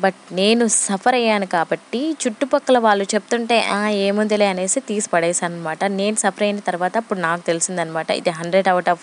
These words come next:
హండ్రెడ్ పర్సెంట్ ష్యూర్గా చెప్పగలము అని.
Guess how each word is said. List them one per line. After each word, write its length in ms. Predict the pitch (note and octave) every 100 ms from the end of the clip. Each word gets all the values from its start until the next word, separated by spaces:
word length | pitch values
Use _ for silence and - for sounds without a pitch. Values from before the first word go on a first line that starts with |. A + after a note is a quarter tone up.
| D#3+
హండ్రెడ్ 280 | D#3 E3+ E3+
పర్సెంట్ 400 | F3 - G#3 C4+ E4+ - - - - -
ష్యూర్గా 420 | - A3 G#3+ G#3+ G#3
చెప్పగలము 580 | F3+ - F#3 E3+ D#3+ D#3+
అని. 200 | D3+ D3